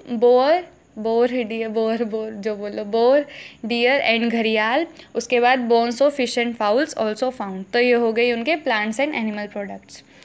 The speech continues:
उसके बाद अब हम एग्रीकल्चर टेक्नोलॉजीज पढ़ते हैं उनकी। So एग्रीकल्चर टेक्नोलॉजीज में क्या क्या था, प्लफिंग, अ, वहाँ पे कुछ प्लफिंग के एविडेंसेस मिलते हैं, तो हमें ये पता है कि उस टाइम प्लफिंग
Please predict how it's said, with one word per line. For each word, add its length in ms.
उसके 260
बाद 240
अब 140
हम 140
एग्रीकल्चर 560
टेक्नोलॉजीज 640
पढ़ते 320
हैं 80
उनकी। 320
So 300
एग्रीकल्चर 560
टेक्नोलॉजीज 680
में 100
क्या 160
क्या 220
था, 220
प्लफिंग, 440
अ, 120
वहाँ 200
पे 140
कुछ 140
प्लफिंग 420
के 60
एविडेंसेस 520
मिलते 320
हैं, 140
तो 120
हमें 180
ये 80
पता 180
है 100
कि 140
उस 160
टाइम 180
प्लफिंग 360